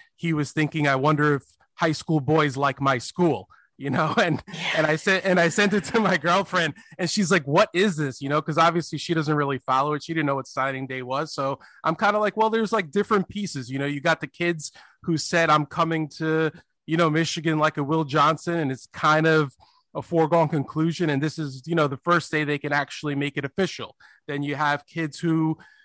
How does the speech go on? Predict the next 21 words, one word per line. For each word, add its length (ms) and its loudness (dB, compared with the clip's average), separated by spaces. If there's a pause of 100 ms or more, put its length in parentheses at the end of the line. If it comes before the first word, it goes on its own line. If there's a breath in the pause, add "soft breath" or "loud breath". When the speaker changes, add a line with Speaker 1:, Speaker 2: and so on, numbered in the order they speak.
(220 soft breath)
Speaker 1:
who, 540 -4
who 180 -2
are 140 4
in 160 2
that 180 4
situation, 580 -4
but 160 -4
schools 320 -6
are 60 -6
trying 220 0
to 60 0
steal 280 -4
them 140 -2
away, 280 0
or 120 -2
you're 160 -8
trying 180 -2
to 60 -4
protect 420 -8
your 140 -6
kids. 360 -8